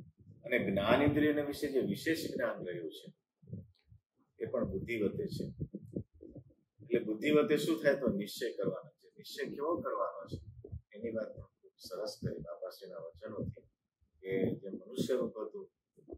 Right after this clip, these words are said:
અને અક્ષરધામનું સ્વરૂપ એક છે, તેમ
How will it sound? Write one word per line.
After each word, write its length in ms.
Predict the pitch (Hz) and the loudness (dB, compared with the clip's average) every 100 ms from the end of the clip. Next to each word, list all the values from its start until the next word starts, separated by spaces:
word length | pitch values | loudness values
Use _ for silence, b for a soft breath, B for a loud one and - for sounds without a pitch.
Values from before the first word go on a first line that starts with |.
| - | -16
અને 320 | - _ - | -20 _ -10
અક્ષરધામનું 520 | - - 131 127 - | -8 -4 0 0 0
સ્વરૂપ 320 | - 104 101 98 | -6 -10 -8 -2
એક 160 | - | -2
છે, 200 | - - - _ _ _ _ _ _ _ - | -4 -14 -14 _ _ _ _ _ _ _ -2
તેમ 300 | 101 104 | 2 2